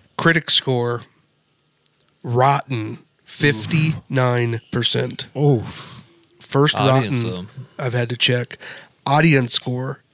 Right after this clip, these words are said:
Speaker 1: eighty-five percent.
Speaker 2: Critics definitely gonna be Logan on that one. Audience might be close, though.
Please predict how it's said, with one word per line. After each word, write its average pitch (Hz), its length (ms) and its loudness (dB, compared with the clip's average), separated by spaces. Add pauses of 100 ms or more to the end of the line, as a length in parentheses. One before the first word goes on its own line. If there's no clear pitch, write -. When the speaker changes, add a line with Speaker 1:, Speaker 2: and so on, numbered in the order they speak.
Speaker 1:
eighty-five 135 1080 -2
percent. 127 480 -4 (1080)
Speaker 2:
Critics 98 420 -2
definitely 92 400 -4
gonna 90 200 -10
be 92 180 -8
Logan 90 360 -8
on 87 120 -12
that 92 160 -14 (120)
one. 95 160 -14 (1000)
Audience 135 340 0
might 98 140 -6
be 87 80 -12
close, 123 320 -8
though. 85 180 -10